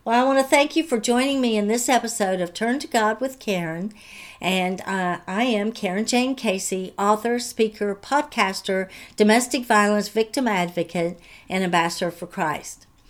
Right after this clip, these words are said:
Stay tuned for Turn to God with Karen every Monday morning at six o'clock Eastern Standard Time.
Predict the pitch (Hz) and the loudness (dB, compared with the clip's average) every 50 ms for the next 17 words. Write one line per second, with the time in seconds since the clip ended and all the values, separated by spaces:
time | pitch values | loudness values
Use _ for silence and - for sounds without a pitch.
0 | - - - - - - - - - 240 262 302 294 - 311 294 277 269 262 214 | -20 -20 -20 -20 -20 -16 -4 2 6 6 6 6 4 2 2 2 0 0 -2 -2
1 | - - 269 285 302 320 330 320 247 226 208 208 196 196 - - 196 180 170 170 | -2 0 0 0 2 2 2 2 4 2 2 2 -2 -4 -6 -6 -6 -4 -4 -4
2 | 170 - 214 233 269 339 330 311 294 277 247 247 226 214 196 185 180 180 175 170 | -4 -2 0 2 2 4 4 4 4 2 2 2 2 2 2 0 0 -2 -2 -4
3 | 156 151 - - - 277 269 - 320 320 - - 208 185 185 185 - - 220 226 | -6 -6 -6 -4 -4 -4 -2 -2 -4 -4 -2 -2 -2 -2 -2 -4 -6 -6 -6 -6
4 | 214 - 247 240 247 - - - 180 165 160 156 151 143 - - 156 139 139 147 | -4 -4 -4 -4 -4 -4 -4 -4 -4 -4 -4 -6 -8 -10 -10 -8 -8 -6 -6 -6
5 | 165 190 | -8 -8